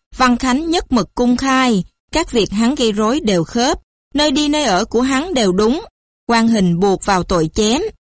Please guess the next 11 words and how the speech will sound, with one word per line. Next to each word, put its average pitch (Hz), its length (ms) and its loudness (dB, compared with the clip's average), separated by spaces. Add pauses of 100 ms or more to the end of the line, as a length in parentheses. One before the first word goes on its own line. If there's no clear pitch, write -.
(180)
Đức 294 180 -2
vua 247 220 2
ngồi 214 220 2
sau 277 320 -2
rèm, 185 300 0 (260)
nghe 226 180 2
suốt - 360 -2
từ 214 120 2
đầu 175 240 0
đến 202 200 0
cuối, 262 400 0